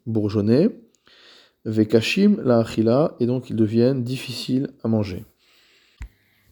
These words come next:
Mishnah Bura Saïf Katan Yud Tet, Vetavlin, des épices, des laves Ben Achila Ninhu, car ce n'est pas des choses qui se mangent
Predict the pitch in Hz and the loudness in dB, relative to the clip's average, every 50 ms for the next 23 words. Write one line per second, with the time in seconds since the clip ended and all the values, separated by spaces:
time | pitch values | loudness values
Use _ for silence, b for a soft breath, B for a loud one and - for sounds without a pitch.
0 | b b b - 110 - - 135 127 127 123 127 131 127 - 123 113 110 - 117 | b b b -6 -4 2 4 4 6 6 6 4 4 2 4 0 0 2 2 2
1 | 117 120 110 110 101 90 - - 120 135 160 160 147 127 113 - 101 95 104 107 | 2 4 4 4 2 0 0 2 4 4 4 2 2 -2 0 0 0 0 2 0
2 | 120 143 143 131 113 110 101 - - 123 135 165 165 - - 117 113 120 135 143 | 0 2 2 0 0 0 -2 -2 -2 -2 -2 -2 -2 -4 -2 2 2 4 4 4
3 | 139 123 117 113 110 107 104 - - - 135 139 135 117 104 95 98 104 135 151 | 2 2 2 2 2 2 0 0 -2 -2 0 0 2 2 0 0 0 0 0 0
4 | 151 - 123 - - 107 104 110 110 107 95 - - 135 131 - - 113 - - | 0 -2 -8 -6 -8 -2 0 2 2 2 0 0 -2 -2 -2 -2 -10 -10 -6 -4
5 | 98 101 107 120 120 123 123 B | -2 0 2 2 2 0 -2 B